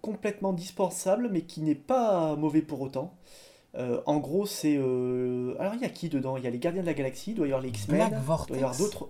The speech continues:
Speaker 1: d'autres héros, il y a Nova. Et en fait, ils doivent, euh... ils doivent protéger une espèce d'arme, euh, magico-cosmique. Et il y a un moment ou un autre où ils se disent, euh, «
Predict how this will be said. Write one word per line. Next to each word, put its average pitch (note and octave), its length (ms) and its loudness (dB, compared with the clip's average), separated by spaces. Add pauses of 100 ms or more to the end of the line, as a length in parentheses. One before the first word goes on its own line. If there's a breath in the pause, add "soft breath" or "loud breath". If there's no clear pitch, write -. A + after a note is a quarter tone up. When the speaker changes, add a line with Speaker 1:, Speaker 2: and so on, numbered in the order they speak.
Speaker 1:
d'autres F#3+ 340 -2
héros, D#3 280 4
il F#3+ 40 0
y D3+ 40 0
a B2 40 2
Nova. D3 440 0 (720 soft breath)
Et C#3+ 100 4
en D3 80 4
fait, A3+ 500 -6 (300)
ils D3 120 -6
doivent, D3 280 2
euh... C3 800 2
ils - 80 -6
doivent E3+ 220 -2
protéger F3+ 480 0
une F#3+ 80 0
espèce D3+ 420 -4
d'arme, D#3+ 440 0
euh, A#2 300 0 (720 soft breath)
magico-cosmique. D#3+ 1500 0 (520 soft breath)
Et C#3+ 100 2
il C#3+ 80 0
y D3 80 2
a D3 60 4
un - 20 2
moment F#3+ 240 2
ou E3+ 140 4
un D3 100 4
autre F#3+ 220 0
où D#3 40 4
ils C#3 80 2
se C3+ 40 -10
disent, F#3+ 400 -4 (500)
euh, « B2+ 300 -4